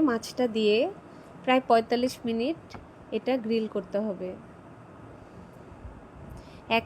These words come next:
পাশ গ্রিল হয়ে গেলে অপর পাশ আবারও চেঞ্জ করে আরও পঁয়তাল্লিশ মিনিট বেক করতে হবে।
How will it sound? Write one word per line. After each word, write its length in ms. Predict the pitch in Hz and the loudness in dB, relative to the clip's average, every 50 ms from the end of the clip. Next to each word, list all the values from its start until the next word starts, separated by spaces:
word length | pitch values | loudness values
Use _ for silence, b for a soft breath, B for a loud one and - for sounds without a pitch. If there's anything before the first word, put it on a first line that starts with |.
| - - | 2 0
পাশ 140 | 254 254 - - - | 0 0 0 -2 -2
গ্রিল 200 | 220 233 233 233 240 240 | 0 0 0 2 2 4
হয়ে 160 | 226 220 214 208 | 4 4 4 2
গেলে 220 | 214 208 208 226 262 359 427 - B B B B B B B - - - 226 | 2 0 2 2 2 2 2 -2 B B B B B B B -12 -4 -2 -2
অপর 200 | 220 - 240 233 220 - | 0 0 -2 -2 0 2
পাশ 200 | 226 233 285 349 - - - - - - - 220 | 2 2 2 2 -2 -6 -12 -16 -10 -4 -2 -2
আবারও 340 | 214 208 214 214 214 226 233 294 370 403 381 - - - | 0 2 2 2 2 4 2 2 2 0 -4 -8 -4 -2
চেঞ্জ 200 | 220 220 226 220 - - - | -2 -2 -2 -4 -6 -6 -4
করে 200 | 220 220 247 311 392 427 - - - - - - - - 220 | 0 2 2 2 0 0 -4 -10 -16 -18 -18 -16 -8 -2 0
আরও 120 | 226 233 240 240 | 0 0 2 2
পঁয়তাল্লিশ 420 | 226 214 214 214 214 214 208 202 - - 214 | 2 2 2 2 0 -2 -2 -4 -6 -6 -4
মিনিট 320 | 208 214 220 269 370 381 - - - 214 214 | -2 0 0 0 -2 -2 -6 -8 -4 0 2
বেক 160 | 208 208 - - - - | 2 2 0 -6 -10 -10
করতে 280 | 196 185 - - 196 202 202 | -10 -10 -6 -6 -6 -4 -4
হবে। 240 | 196 - - - | -6 -6 -8 -10